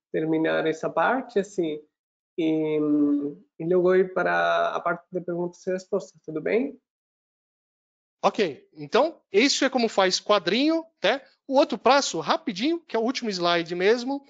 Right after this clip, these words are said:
Speaker 2: você pode trabalhar com assets pra games, animações no Clip Studio Paint, tá? Então, eu fiz um mockup de um jogo de Match três, né? De combinar três peças, construí essa personagem, tá? Separei cada pa-, peça, né?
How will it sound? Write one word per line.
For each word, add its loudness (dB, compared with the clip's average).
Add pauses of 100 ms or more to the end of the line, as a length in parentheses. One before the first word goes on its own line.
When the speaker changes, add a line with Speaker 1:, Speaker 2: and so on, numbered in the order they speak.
(220)
Speaker 2:
você -8
pode 2
trabalhar 4
com -6
assets 0
pra -2
games, 0
animações -2 (120)
no -10
Clip -10
Studio -8
Paint, -2 (140)
tá? -2 (220)
Então, 0
eu 0
fiz -2
um 2
mockup 2
de -6
um -2
jogo 2
de -8 (160)
Match -4
três, -2
né? -4
De -16
combinar -4
três -8
peças, -4 (340)
construí 2
essa 2
personagem, 0 (140)
tá? -2 (240)
Separei 2
cada 0
pa-, -2 (340)
peça, 0 (320)
né? -8